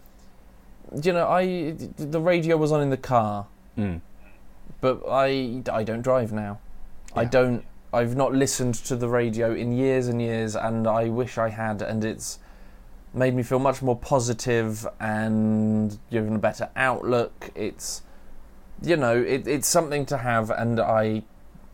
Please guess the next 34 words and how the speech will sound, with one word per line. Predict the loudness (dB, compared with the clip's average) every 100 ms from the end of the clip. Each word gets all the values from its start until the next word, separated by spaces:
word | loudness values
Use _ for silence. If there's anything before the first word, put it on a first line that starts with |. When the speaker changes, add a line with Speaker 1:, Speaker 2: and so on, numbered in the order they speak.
| -20 -20 -20 -20 -20 -20 -20 -20 -18 -14 -10
Speaker 1:
will | -4 -2 0 2 4
recommend | 6 4 4 2 4 4
everyone | 4 2 2 4 4 4
who | 2
hasn't | 2 2
got | 2 4
a |
radio, | 4 2 2 0 0 -2 -8 -20 -14 0
get | 0 2
yourself | -2 0 0
a | 0
radio. | 0 0 -2 -2 -8 -4
Anyone | 0 4 2 2
who | 2
doesn't | 0 0
listen | -4 -2 -2
to | -2
it | 0
very | 0 0
much, | 0 -4 -8 -20 -10
listen | 0 0 0 -4
to | 0
it | -2 0
more. | 2 2 0 -4 -10 -20 -4
It's, | -4 -2 -6 -6 -12 -20 -20 -20 -20 -18 -18 -18 -18 -8 2
you | 4
know, | 4 0
it, | 0 -2
it, | 0 0 0
it, | 0 0 0
it's, | -2 -4 -6 -12 -8
it, | -6 -6 -4
it | -4
just | -2 -4 -4 -6 -6 -8